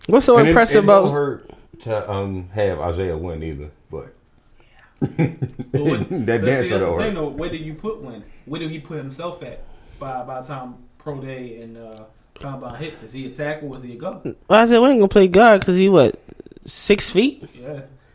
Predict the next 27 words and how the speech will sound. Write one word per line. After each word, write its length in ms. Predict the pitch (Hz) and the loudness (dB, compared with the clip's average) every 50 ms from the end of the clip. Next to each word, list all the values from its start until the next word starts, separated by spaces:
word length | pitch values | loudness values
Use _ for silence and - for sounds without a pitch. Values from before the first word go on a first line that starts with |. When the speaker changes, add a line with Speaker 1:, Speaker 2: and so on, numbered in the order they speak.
| _ - | _ -10
Speaker 1:
He 120 | - 294 269 | -4 -2 2
gonna 140 | 262 254 | 2 4
play 200 | 262 - 240 226 | 4 6 6 6
guard. 440 | 220 214 233 254 269 247 175 - - - - _ - _ _ _ _ _ - - - - - - - - _ _ _ _ _ _ _ _ _ _ | 6 6 8 8 8 8 6 6 2 -4 -14 _ -20 _ _ _ _ _ -20 -18 -18 -18 -20 -20 -20 -20 _ _ _ _ _ _ _ _ _ _
Period. 480 | - 220 233 254 240 196 147 117 - - - - - _ _ _ _ _ _ _ _ - - - _ _ _ _ _ _ _ _ _ - - | 4 6 6 8 8 8 6 6 4 0 -6 -20 -20 _ _ _ _ _ _ _ _ -20 -20 -20 _ _ _ _ _ _ _ _ _ -10 -4
Speaker 2:
I 80 | - | -2
would 240 | 107 113 90 80 - | -2 -2 -2 -4 -6
move 260 | 98 104 104 101 92 | -2 0 0 0 0
him 60 | 90 85 | -2 -4
at 100 | 82 80 | -4 -4
guard 220 | 87 90 85 80 | -2 -2 -2 -2
anyway 320 | 87 98 104 85 73 76 73 | -2 -4 -4 -6 -8 -8 -8
'cause 120 | 73 82 | -8 -8
I 40 | 82 | -8
like, 320 | 78 78 78 78 - - - - _ _ | -8 -8 -8 -10 -10 -12 -16 -18 _ _
he 100 | - 101 | -8 -6
can 120 | 85 92 87 | -4 -4 -6
actually 260 | 85 82 - 80 76 | -6 -8 -8 -10 -10
move. 420 | 69 67 76 95 101 71 62 60 - - _ _ _ - - _ _ _ _ - - - - _ _ _ _ _ - | -10 -8 -6 -6 -6 -6 -8 -14 -18 -20 _ _ _ -20 -20 _ _ _ _ -20 -20 -20 -20 _ _ _ _ _ -8
Speaker 1:
He 180 | 185 190 226 | -6 0 4
gonna 140 | 226 196 185 | 6 6 6
play 180 | - 160 135 131 | 8 6 6 6
guard, 420 | 131 139 151 156 139 113 95 - - | 6 6 8 8 8 6 4 0 0
and 140 | - 131 131 | 2 4 6
he 160 | 135 175 220 | 8 8 8
don't 180 | 220 208 175 156 | 6 6 4 2
flinch. 540 | - - - 175 180 151 - - - - - | 2 2 2 4 4 4 2 -2 -8 -16 -16